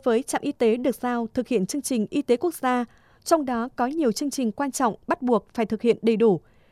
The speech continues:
như tiêm chủng mở rộng, phòng chống dịch bệnh, phòng chống suy dinh dưỡng, chăm sóc và bảo vệ sức khỏe bà mẹ trẻ em. Với khối lượng công việc nhiều như vậy, trạm y tế luôn cần có đội ngũ nhân viên y tế thôn bản phải tích cực, yêu nghề và gắn bó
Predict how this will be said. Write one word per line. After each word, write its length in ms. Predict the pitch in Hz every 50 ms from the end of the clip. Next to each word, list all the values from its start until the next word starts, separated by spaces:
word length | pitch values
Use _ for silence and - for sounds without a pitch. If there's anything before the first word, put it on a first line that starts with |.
| _ _ -
như 200 | 247 262 254 247
tiêm 220 | - - 277 254
chủng 240 | 220 - 269 233 190
mở 120 | 208 208
rộng, 240 | 180 - 226 208 190 - _ _ _ _ _ _ -
phòng 180 | - 269 254
chống 220 | 226 - 226 214 277
dịch 160 | - 302 226
bệnh, 180 | 220 226 202 185 _ _ - _ _ _ _ -
phòng 180 | - 277 262
chống 280 | 226 - - 214 220 269
suy 160 | - - 294
dinh 200 | 247 - 262 247
dưỡng, 280 | 220 - 233 214 262 349 - _ _ _ _ - _
chăm 200 | - - 285 262
sóc 260 | 247 - 311 359 415 - - -
và 300 | - - 254 247 233 220 -
bảo 140 | - 226 202
vệ 160 | 170 226 165
sức 180 | 175 - 359 -
khỏe 200 | - 294 247 196 -
bà 140 | - 220 233
mẹ 180 | 214 220 226 170
trẻ 140 | - - -
em. 220 | 226 233 233 233 208 _ _ _ _ _ _ _ _ _ _ _ _ _ -
Với 240 | 233 220 254 262 262
khối 160 | - 349 339
lượng 200 | 320 320 233 190
công 160 | - 302 294
việc 240 | - 277 233 214 -
nhiều 180 | 220 233 233
như 160 | 220 226 269 254
vậy, 260 | - 262 220 180 - _ _ _ _ _ -
trạm 160 | - - 269
y 100 | - -
tế 360 | 294 - - 220 208 214 262 311
luôn 320 | 302 254 262 262 247 233
cần 240 | 226 - 240 220 208
có 120 | - - 247
đội 140 | 277 311
ngũ 180 | 202 208 208 208
nhân 220 | 269 330 320 277
viên 160 | 226 - 262 -
y 120 | - 262
tế 220 | - - 220 208 220 -
thôn 160 | 302 294 254
bản 220 | 254 247 220 185 151 _ _ _ _ _ _
phải 200 | - - 254 196
tích 220 | - 349 - -
cực, 180 | - 240 - - _ _
yêu 160 | - - 302 285
nghề 300 | 262 254 233 220 202 180 - _ _ _ -
và 280 | - 202 254 262 247 233
gắn 220 | 226 240 240 254
bó 220 | 240 226 208 208